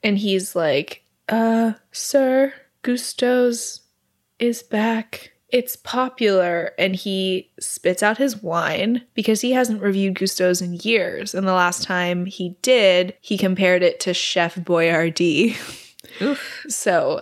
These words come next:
Speaker 1: how is it possible that it is popular again?
Speaker 2: Yeah, he's not pleased. Meanwhile, Skinner is in his office again with his lawyer, and his lawyer's like, "All right, I'm gonna tell you the tea.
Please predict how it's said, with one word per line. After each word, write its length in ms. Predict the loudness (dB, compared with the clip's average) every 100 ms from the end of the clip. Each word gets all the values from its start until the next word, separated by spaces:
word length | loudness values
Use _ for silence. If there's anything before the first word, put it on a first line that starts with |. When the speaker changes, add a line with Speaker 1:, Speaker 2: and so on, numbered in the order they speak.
| -6
Speaker 1:
how 340 | 0 2 4
is 220 | 2 2
it 260 | 0 0 -6
possible 960 | -10 0 0 0 -4 -4 -2 -2 -4 -10 _ -2
that 140 | 0
it 120 | 0 0
is 200 | -2 -4 _ -12
popular 680 | -4 -4 -4 -2 0 0 -2
again? 680 | -4 -4 -4 -4 -4 -4 -4 _ -20 -8
Speaker 2:
Yeah, 340 | -2 2 2 2
he's 260 | 0 2
not 560 | 2 4 4 2 -2 _
pleased. 720 | -8 -4 -2 -2 -4 -10 -14 _ _ -4
Meanwhile, 760 | 0 2 2 2 2 2 2 -2
Skinner 540 | -6 -2 0 2 2 0
is 140 | 0
in 60 | 0
his 160 | 0
office 420 | 0 -2 -2 -6
again 300 | -4 -2 -2
with 100 | -2 -6
his 180 | -10
lawyer, 640 | -6 -4 -2 -2 -2 -2 -6 -14 _ -2
and 80 |
his 160 | -2 0
lawyer's 480 | -2 -2 -2 -6 -6
like, 540 | -6 -6 -6 -10 -12 -4
"All 100 | -2
right, 440 | 0 -2 -4 -6 _ _ _ _ -8
I'm 80 | -2
gonna 120 | -2
tell 200 | -2 -2
you 120 | -2
the 120 | -2 -6
tea. 460 | -6 -4 -2 -4